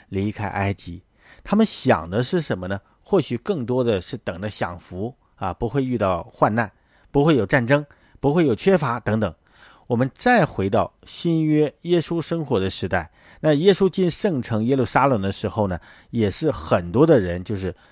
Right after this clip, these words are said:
前呼后拥啊，众人呢多半把衣服呢铺在路上，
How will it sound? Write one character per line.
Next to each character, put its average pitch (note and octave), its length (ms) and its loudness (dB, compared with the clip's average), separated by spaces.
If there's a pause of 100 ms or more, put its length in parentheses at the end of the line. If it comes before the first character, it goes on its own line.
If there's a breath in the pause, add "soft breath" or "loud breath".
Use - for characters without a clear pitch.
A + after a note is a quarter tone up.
前 D#3 240 2
呼 F#3 160 2
后 F3 240 4
拥 E2+ 220 -2 (160)
啊， F2+ 240 -6 (400 soft breath)
众 G#3+ 240 4
人 G2 140 2
呢 A2 160 2
多 E3 200 2
半 D#3 220 4
把 A#2 160 2
衣 B2+ 260 -2
服 B2+ 200 -4
呢 F#2 140 -4
铺 - 200 -4
在 G#2+ 160 2
路 C3 220 2
上， E2+ 200 -8